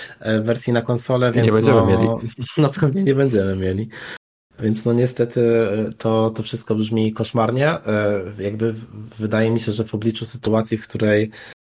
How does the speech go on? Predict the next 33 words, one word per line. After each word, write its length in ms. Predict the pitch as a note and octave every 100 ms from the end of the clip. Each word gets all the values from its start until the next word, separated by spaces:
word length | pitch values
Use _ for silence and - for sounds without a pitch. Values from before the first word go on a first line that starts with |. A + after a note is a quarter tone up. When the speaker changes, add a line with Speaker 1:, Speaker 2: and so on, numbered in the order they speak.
| _ _ - -
Speaker 1:
e, 500 | F#2+ F#2 F#2 F2+ F#2
no 120 | G#2
Xbox 360 | A2+ A2 A#2 A2
wygląda 360 | A2 A2+ A2+ A2
jak 120 | A2
wygląda, 480 | A2 A2 G2+ G#2 B2
o 60 |
czym 160 | - G2+
już 120 | G2+
trochę 240 | - G#2
sobie 220 | G2+ G#2 G#2+
też 160 | -
rozmawialiśmy 600 | A2 A2 G2+ G2+ G#2 -
na 80 | G#2
podcaście 720 | G2+ G2+ A2+ G#2+ - C3+ C#2 -
i 260 | F#2+ G2 G2+
naprawdę 440 | A2 A2 G#2 F#2+
nie 100 | G2
jest 180 | F#2+ F#2+
dobrze 280 | F#2+ F#2 F#2
i 40 |
tych 180 | G2+ -
eksów 340 | G#2+ - -
nie 120 | A2 G2+
ma, 220 | B2 D3+ - - - _ _
no 100 | A2
to 380 | G#2+ A#2 A2+ A2+
wychodzi, 480 | A2+ - A#2+ A2+ A2+
powiedzmy, 420 | A2 A2+ - A2
tytuł, 260 | - A#2 A2
który 260 | - A2
mógłby 320 | G#2+ G#2+ G#2
być, 480 | G2+ G#2 G#2+ - -